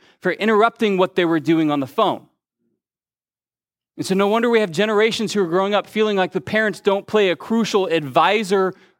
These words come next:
or loving role in their life because we've allowed communication to stop.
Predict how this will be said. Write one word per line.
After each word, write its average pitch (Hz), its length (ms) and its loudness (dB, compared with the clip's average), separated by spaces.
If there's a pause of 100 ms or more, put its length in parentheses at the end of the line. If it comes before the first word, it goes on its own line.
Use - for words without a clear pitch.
(120)
or 196 260 2
loving 190 560 0
role 196 320 2
in 190 260 -2
their 185 160 0
life 180 400 0 (260)
because 160 280 -2
we've 175 200 0
allowed 165 560 2 (320)
communication 165 760 -2
to 120 100 -12
stop. - 420 -12